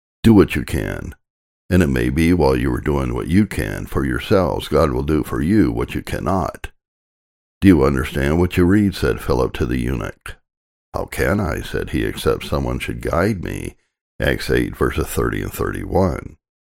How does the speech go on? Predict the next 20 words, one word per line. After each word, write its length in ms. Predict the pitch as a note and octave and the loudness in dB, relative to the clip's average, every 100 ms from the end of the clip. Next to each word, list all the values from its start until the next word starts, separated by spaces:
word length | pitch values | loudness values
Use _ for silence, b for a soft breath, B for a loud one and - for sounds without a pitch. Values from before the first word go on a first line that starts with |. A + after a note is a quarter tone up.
| _ | _
He 120 | - G2 | 4 6
could 260 | F2+ D2 | 6 4
not 240 | C2 B1 B1+ | 2 0 0
understand 540 | A#1 - - C#2+ B1 | -4 -6 -4 -2 -2
the 80 | - | -4
scripture 380 | - C#2+ - A1+ | -2 -2 -2 -4
he 120 | C2 | -2
read, 560 | G1+ F#2+ G2+ D2+ - - _ _ _ - - | 0 0 0 -2 -6 -14 _ _ _ -18 -8
yet 180 | - - | -8 -8
he 80 | |
could 340 | - A2 A2 - | -2 2 2 2
read 280 | A#1+ G2+ - | 0 0 0
it. 340 | D#2+ - - - _ _ _ - | -2 -4 -10 -20 _ _ _ -2
He 100 | F2 | 0
did 240 | D2 C2+ | 2 2
what 160 | C2 C2 | 0 2
he 180 | G2 A#2 | 2 2
could, 440 | - - A1 E2+ | 0 -2 0 -2
he 140 | - C#2+ | -2 -2
read, 560 | - G2 F#2 C#2+ F#2+ | 2 2 2 -2 -4